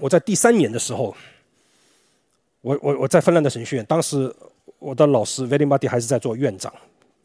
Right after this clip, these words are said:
那么有，我们礼-，每个礼拜三的晚上是整个学院的所有的同学统领基督的身体，统领基督的宝血，我们一起聚集的。那也是非常严肃。通常在那个晚上，大家都穿得比较正式，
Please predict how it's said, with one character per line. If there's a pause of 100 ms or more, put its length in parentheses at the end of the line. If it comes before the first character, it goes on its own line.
(400)
那
么 (800)
有，
我
们
礼-，
每
个
礼
拜
三
的
晚
上
是 (220)
整
个
学
院
的
所
有
的
同
学
统
领
基
督
的
身
体， (200)
统
领
基
督
的
宝
血， (280)
我
们
一
起
聚
集
的。 (500)
那
也
是
非
常
严
肃。 (240)
通
常
在
那
个
晚
上，
大
家
都
穿
得
比
较
正
式，